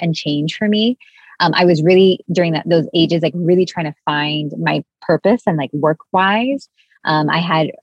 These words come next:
graduated from college and I moved to L A and I worked in the film industry. I was, um, working at two different big film studios in the publicity department. And I was really just, like, trying to find my place.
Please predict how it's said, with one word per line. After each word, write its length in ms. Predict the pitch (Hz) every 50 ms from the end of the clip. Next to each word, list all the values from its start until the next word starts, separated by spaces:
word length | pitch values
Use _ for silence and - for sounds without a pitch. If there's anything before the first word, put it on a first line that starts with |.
| _ _ _ -
graduated 500 | 165 - 190 175 - 165 175 160 143 156
from 120 | _ 165 165
college 460 | - - 294 294 285 269 269 247 202
and 80 | 196 175
I 80 | 160
moved 240 | 160 156 151 147 -
to 120 | - -
L 160 | - 147 147 160 180
A 280 | 208 214 208 208 202
and 100 | 202 180
I 80 | 160 147
worked 240 | 143 147 147 147 _ -
in 80 | 147
the 80 | 139 139 - -
film 180 | 202 202 190 190
industry. 560 | 185 180 175 170 - - - 180 170 165 160
I 60 | 143
was, 240 | 135 147 143 127 - - -
um, 260 | 139 127 127 131 135
working 240 | 160 156 - 160 147
at 100 | 131 - _
two 100 | - -
different 260 | 175 175 - 175 156
big 140 | - 151 - - _
film 180 | 156 143 143 156
studios 560 | - - 240 226 226 226 220 214 214 208 185
in 80 | 170 151
the 80 | -
publicity 440 | - - 151 - 175 170 - 185 180
department. 580 | 165 170 - - 185 170 - 170 170 165 160 - _ _ _ _ _ _ _
And 80 | - 262
I 20 |
was 100 | 269 254
really 200 | 269 320 330 330
just, 160 | 285 294 247
like, 140 | 226 - -
trying 400 | - - - 185 170 165 165 165
to 120 | 165 160 -
find 400 | - 160 151 156 156 156 151 -
my 120 | - 139 -
place. 260 | - - 247 220